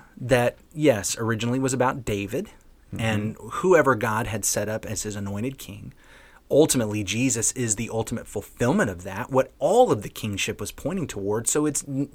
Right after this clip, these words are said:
Speaker 1: no big shock that,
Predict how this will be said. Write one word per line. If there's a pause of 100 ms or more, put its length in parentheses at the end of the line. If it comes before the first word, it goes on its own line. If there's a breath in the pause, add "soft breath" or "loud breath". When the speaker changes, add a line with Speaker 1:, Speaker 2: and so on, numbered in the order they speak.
(140)
Speaker 1:
no
big
shock (480 loud breath)
that,